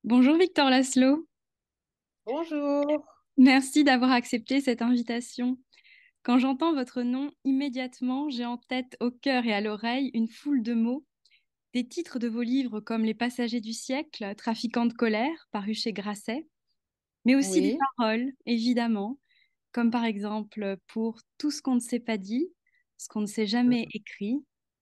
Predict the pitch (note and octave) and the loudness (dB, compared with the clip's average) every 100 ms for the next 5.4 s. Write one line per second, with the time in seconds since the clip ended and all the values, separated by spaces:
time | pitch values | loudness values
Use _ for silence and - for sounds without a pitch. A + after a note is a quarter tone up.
0 | - C4+ B3+ - A#3 - A#3 A3 F#3+ G#3 | -8 -6 -4 -6 -8 -2 -2 -2 -4 -6
1 | G#3 B3 B3 - - G#3+ - A3 G3 G3 | -4 -6 -8 -14 -8 -8 -6 -6 -4 -6
2 | A#3 - - - _ _ _ _ - A3+ | -8 -12 -16 -18 _ _ _ _ -6 -6
3 | G3 B3+ C4+ C#4+ - A#3 A#3 A3+ B3+ - | 0 4 4 2 -2 -6 -4 -4 -8 -10
4 | - G3 G#3 A3+ A3 G3+ A3+ A#3 A3 G#3+ | -12 -6 -6 -4 -4 -2 0 2 2 0
5 | G#3+ A#3 B3+ | 0 2 2